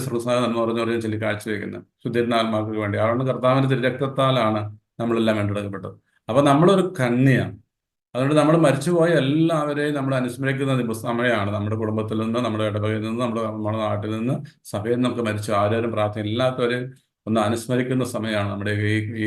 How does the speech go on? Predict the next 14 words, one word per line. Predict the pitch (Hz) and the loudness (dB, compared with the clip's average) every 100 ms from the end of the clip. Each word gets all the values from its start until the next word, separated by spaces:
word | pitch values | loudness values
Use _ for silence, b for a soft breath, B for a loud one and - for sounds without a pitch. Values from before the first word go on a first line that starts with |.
| 110 | -2
മരിച്ച | 107 107 123 | -2 -4 -6
വിശ്വാസികൾക്ക് | 120 120 120 127 113 120 | -4 -4 -4 -6 -6 -4
വേണ്ടി | 104 101 | -6 -6
പ്രാർത്ഥന. | 101 101 113 | -6 -6 -4
അത് | 139 | -2
നമ്മൾ | 147 135 113 | 0 0 0
മുടക്കരുത്. | 104 110 123 101 | -2 0 0 0
ഒരു | 120 | -4
സ്വർഗ്ഗസ്നായ | 123 117 127 123 | -6 -4 -2 -2
ചൊല്ലി | 117 110 | 0 -2
അവസാനിപ്പിക്കുന്ന, | 104 117 120 117 117 117 113 - _ _ _ _ - - | -4 -6 -4 -4 -2 -2 -4 -8 _ _ _ _ -12 -6
ആ, | 57 - | -6 -2
സമയലാവും | 123 123 123 123 123 117 | -2 0 2 4 4 2
നമ്മളതിനെ | 110 110 110 | 0 -2 -2